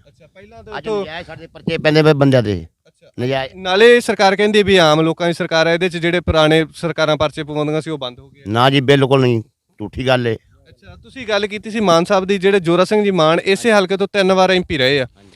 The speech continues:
Speaker 1: ਤੇ ਉਹਨਾਂ ਦਾ ਮਿਲਣ ਅਨੁਸਾਰ ਕਿਸ ਤਰ੍ਹਾਂ ਦਾ ਸੀ, ਲੋਕਾਂ ਨਾਲ ਕਿਵੇਂ ਵਿਚਰਦੇ ਸੀ?
Speaker 2: ਬਹੁਤ ਚੰਗੇ ਵਿਚਾਰ ਸੀ ਉਹਨਾਂ ਦੇ, ਬਹੁਤ ਚੰਗੇ। ਸਾਡਾ ਬੰਦਾ ਠੰਡ 'ਚ ਨਹੀਂ ਜਾਂਦਾ ਸੀ। ਇਹ ਸਰਕਾਰ ਜਿਹੜੀ ਆ ਗਈ ਏ, ਇਹ ਕਿਸੇ ਵੀ ਕੰਮ ਦੀ ਨਹੀਂ ਹੈਗੀ। ਸਾਡਾ ਅੱਜ ਵੀ ਚਾਹ ਬਣ ਕੇ ਉਹਨੂੰ ਨਹੀਂ ਮੰਨਦੇ।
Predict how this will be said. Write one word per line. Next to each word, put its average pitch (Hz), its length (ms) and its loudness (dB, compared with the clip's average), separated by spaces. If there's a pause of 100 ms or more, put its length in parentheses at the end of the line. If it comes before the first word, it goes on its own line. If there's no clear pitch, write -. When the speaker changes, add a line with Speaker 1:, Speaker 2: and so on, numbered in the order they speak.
(200)
Speaker 1:
ਤੇ 214 200 -2
ਉਹਨਾਂ 240 220 0
ਦਾ 254 80 0
ਮਿਲਣ 208 420 0
ਅਨੁਸਾਰ 196 480 -2
ਕਿਸ 208 200 -8
ਤਰ੍ਹਾਂ 208 220 -6
ਦਾ 190 100 -4
ਸੀ, 196 120 -12
ਲੋਕਾਂ 175 260 -8
ਨਾਲ 185 100 -4
ਕਿਵੇਂ 190 220 -6
ਵਿਚਰਦੇ 165 260 -18
ਸੀ? 110 60 -20
Speaker 2:
ਬਹੁਤ 170 360 2
ਚੰਗੇ 147 240 0
ਵਿਚਾਰ 123 260 0
ਸੀ 110 80 -6
ਉਹਨਾਂ 110 140 -2
ਦੇ, 104 60 -6
ਬਹੁਤ 110 240 -2
ਚੰਗੇ। 90 280 -12 (140)
ਸਾਡਾ 123 220 -2
ਬੰਦਾ 127 200 -2
ਠੰਡ 135 220 -2
'ਚ 135 120 -4
ਨਹੀਂ 131 120 -4
ਜਾਂਦਾ 101 200 -4
ਸੀ। 87 200 -18 (600)
ਇਹ 120 80 -4
ਸਰਕਾਰ 127 380 0
ਜਿਹੜੀ 135 200 0
ਆ 123 160 2
ਗਈ 135 100 -4
ਏ, 127 340 -2 (440)
ਇਹ 117 80 -10
ਕਿਸੇ 131 240 -4
ਵੀ 117 60 -4
ਕੰਮ 104 180 -6
ਦੀ 101 100 -6
ਨਹੀਂ 101 160 -4
ਹੈਗੀ। 78 260 -14 (760)
ਸਾਡਾ 123 360 -2
ਅੱਜ 131 100 -2
ਵੀ 143 60 0
ਚਾਹ 131 280 0
ਬਣ 120 220 -2
ਕੇ 117 120 -6
ਉਹਨੂੰ 113 240 -4
ਨਹੀਂ 110 100 -4
ਮੰਨਦੇ। 87 380 -8